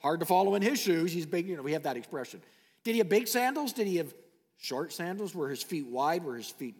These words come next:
narrow? We'll never know until we get to heaven. I wonder, uh,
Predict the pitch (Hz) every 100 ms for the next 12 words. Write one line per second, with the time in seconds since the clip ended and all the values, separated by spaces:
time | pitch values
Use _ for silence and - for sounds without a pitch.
0 | 117 151 180 180 185 180 - _ _ _
1 | _ _ _ _ _ _ _ - _ _
2 | _ _ _ 180 285 381 330 269 214 208
3 | 175 190 160 160 156 135 117 214 165 95
4 | 202 _ _ _ _ _ _ _ _ _
5 | _ _ 233 262 294 349 349 302